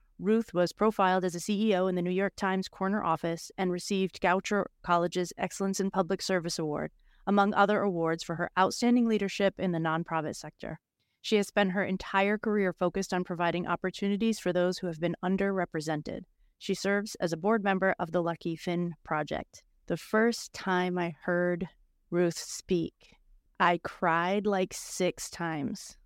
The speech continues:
The first time I really saw you perform a speak, so Ruth and I are both members of the National Speakers Organization, National Speakers Association of New York City. And so I had seen you speak to people here and there and maybe a two-minute thing in front of the room, the small stuff.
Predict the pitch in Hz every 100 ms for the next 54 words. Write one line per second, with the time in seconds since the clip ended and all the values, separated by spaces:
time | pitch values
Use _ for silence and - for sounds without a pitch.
0 | _ _ _ _ 185 220 254 262 277 254
1 | 233 226 226 226 233 214 208 208 180 -
2 | 196 - 208 208 190 185 - - 170 -
3 | 185 180 202 202 226 220 196 196 190 185
4 | 180 175 180 170 - 180 226 220 202 208
5 | 190 185 175 180 170 180 175 175 165 190
6 | 185 175 170 190 175 175 180 - 165 -
7 | 165 160 165 156 - 190 185 185 - _
8 | _ _ - 240 220 202 190 185 170 -
9 | 269 262 233 214 - 208 - 226 381 415
10 | 277 269 269 269 - 262 247 247 226 226
11 | 226 180 180 - _ _ - 233 214 190
12 | - 226 220 220 220 208 196 190 185 175
13 | 196 311 311 294 285 269 190 - 240 254
14 | - 160